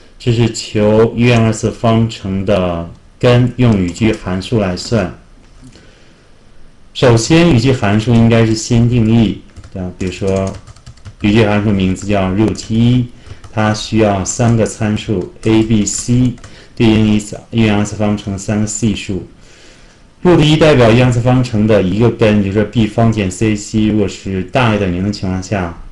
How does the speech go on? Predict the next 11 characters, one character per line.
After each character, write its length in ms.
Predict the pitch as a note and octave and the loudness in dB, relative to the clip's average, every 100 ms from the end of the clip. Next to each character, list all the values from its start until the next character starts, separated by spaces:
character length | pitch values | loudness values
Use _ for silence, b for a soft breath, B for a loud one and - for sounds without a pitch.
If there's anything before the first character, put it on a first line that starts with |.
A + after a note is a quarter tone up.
| - - - - - - - - - - | -20 -20 -20 -20 -20 -20 -20 -20 -20 -8
它 220 | A#2 A#2 | 0 2
的 100 | A2+ | 4
一 160 | G2 F#2+ | 2 0
个 100 | G#2+ | 0
根 300 | A2+ G#2 G#2+ | 2 0 0
是 300 | - F#2 F2+ | -4 -8 -4
二 260 | A#2+ G#2+ F2+ | 0 0 -2
分 280 | - G#2+ | -2 -2
之 260 | G#2 G#2+ G#2+ | -2 -2 -4
负 260 | G#2 - A2+ | -6 -4 -4
b 380 | - A#2+ F#2+ | 2 0 0